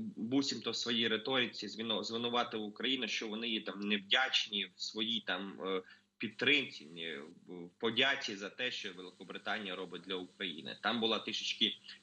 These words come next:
незрозумілість там обох сторін, і потім, якщо я не помиляюсь, на наступний день Вадим Пристайко так чи інакше не погодився з певними позиціями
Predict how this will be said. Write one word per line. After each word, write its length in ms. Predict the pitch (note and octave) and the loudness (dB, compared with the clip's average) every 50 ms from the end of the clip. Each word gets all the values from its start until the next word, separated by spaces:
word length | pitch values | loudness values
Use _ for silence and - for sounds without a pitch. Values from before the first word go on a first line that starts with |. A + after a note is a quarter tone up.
| _ - | _ -4
незрозумілість 880 | A2+ A#2 A2 A2+ A#2 A#2 A2 A#2+ A#2+ A#2+ A#2 A2 G2+ G2 F2+ - - | -2 -2 0 0 0 -2 0 0 0 2 2 4 4 2 0 -2 -6
там 180 | F2+ E2+ F2+ F2 | -8 -8 -6 -6
обох 360 | A1+ C#2 G2+ G#2 G#2+ G#2 G#2+ | -6 -4 -2 0 0 0 0
сторін, 420 | - - A#2 B2+ D#3 F3 E3 A#2+ | 0 0 2 4 4 4 2 0
і 60 | G2 F2 | -2 -4
потім, 400 | - - A#2 G#2 - F2 E2+ E2 | -2 -2 -2 -2 -2 -8 -10 -10
якщо 220 | D#2 - - G#2 | -8 -6 -4 -4
я 40 | F#2+ | -4
не 60 | F2+ | -6
помиляюсь, 460 | F2 - G2 G#2 A#2 A#2 G#2+ G2 - | -6 -4 0 2 4 4 4 2 0
на 60 | G2+ | -4
наступний 400 | F#2+ F#2 - - G#2+ - G#2+ G#2 | -6 -6 -4 -6 -6 -6 -6 -4
день 280 | G2 F#2+ A#2+ A#2 A2 G#2 | 0 2 2 2 0 -2
Вадим 240 | G2 G2 G2 G#2 G2+ | -2 -2 -2 -4 -4
Пристайко 580 | - G2 G2 - - B2 A#2+ A#2 G#2 - F#2+ | -6 -10 -8 -4 0 2 2 2 0 -2 -6
так 220 | F#2 - G#2 G2+ - | -4 -2 -4 -2 -2
чи 140 | - - G2+ | -2 -4 -4
інакше 360 | G2 G#2+ G2 F2 - - F#2+ | -4 -2 -2 -2 -4 -6 -10
не 80 | F#2+ | -12
погодився 540 | F#2+ - G2+ - G#2+ G#2+ G2 F#2+ - - - | -12 -12 -8 -4 -4 -2 -2 -4 -6 -8 -10
з 80 | - - | -12 -8
певними 420 | - - G#2 G2 F#2+ F#2 F2+ F2 | -4 -2 -2 -2 -2 -4 -8 -10
позиціями 680 | E2+ - F#2+ F#2 G#2 G#2 G2 - - F#2+ F2+ F#2+ G2 F2+ | -10 -10 -8 -6 -6 -6 -4 -4 -2 -4 -2 -2 -4 -6